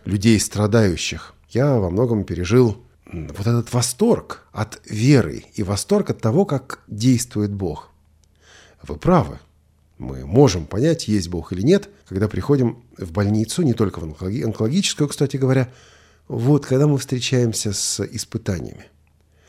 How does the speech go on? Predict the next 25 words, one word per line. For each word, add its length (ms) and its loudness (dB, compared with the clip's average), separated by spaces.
Помните, 400 4
как 360 0
Марфа 580 0
и 200 2
Мария 500 0
сказали 480 0
Иисусу: 600 -2
«Если 360 2
бы 140 -2
ты 140 -2
был 240 0
здесь, 400 2
не 160 2
умер 320 4
бы 140 -6
брат 340 -2
мой». 280 -12
Но 240 8
тебя 460 2
не 260 4
было, 380 -6
и 60 -8
поэтому 480 2
брат 280 -2
умер. 380 -12